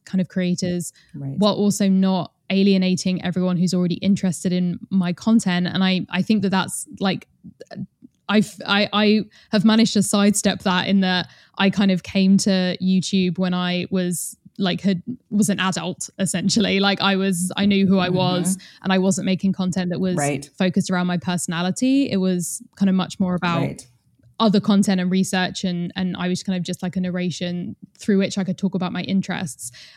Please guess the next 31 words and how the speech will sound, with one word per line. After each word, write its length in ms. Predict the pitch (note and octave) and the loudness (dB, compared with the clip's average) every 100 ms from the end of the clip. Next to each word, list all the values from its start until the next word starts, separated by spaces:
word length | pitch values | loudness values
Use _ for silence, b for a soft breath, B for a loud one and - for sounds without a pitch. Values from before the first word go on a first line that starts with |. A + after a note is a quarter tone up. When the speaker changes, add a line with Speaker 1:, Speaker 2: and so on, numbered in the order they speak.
| - | -2
Speaker 1:
Um, 380 | F#3+ F3+ F3+ F#3 b b b _ | 0 0 -4 -8 b b b _
and 160 | F#3+ G3+ | 2 2
that, 160 | G3 | 2
that 220 | G3 G3 F#3 | 0 0 0
was 120 | G3 | -4
kind 180 | - F#3+ | -2 -2
of 100 | F3 | -2
the 80 | F#3 | -2
niche, 360 | F#3 F3 - | -2 -2 -2
was 160 | F#3+ E3+ | -4 -2
just 520 | - F3 - - - - _ _ | -4 -6 -6 -12 -16 -20 _ _
what 240 | G3+ C4+ C#4+ | -2 0 2
is 120 | A3+ | 2
interesting 640 | A#3 A3+ G3+ F#3+ - F#3+ | 2 2 0 -2 0 0
to 100 | G3 | 2
me. 440 | F#3 F#3 F3 E3+ F3 B B B | 2 2 0 -4 -6 B B B
Um, 420 | G3 F#3+ F#3 F#3 G3 _ | 0 2 2 0 -4 _
but 100 | - | 2
I 120 | A3+ A3+ | 6 6
do 200 | A#3+ C4 | 6 4
think 200 | B3+ G3 | 2 0
that 80 | G3 | 0
Speaker 2:
Right. 40 | |
Speaker 1:
there's 160 | F#3+ F#3 | 0 -2
still, 200 | - G3 | 0 0
like, 160 | F#3+ F#3+ | 0 -2
a 60 | |
pressure 400 | F3 F#3+ F#3+ G3 | -4 -4 -2 -2
with, 420 | F3+ F3+ F3 - _ _ _ - | 0 -2 -4 -10 _ _ _ -8
like, 200 | G3+ F#3 | -4 -4
video 720 | F3+ - F#3+ F#3+ F3+ F3+ F3 | -4 0 0 2 0 -2 -4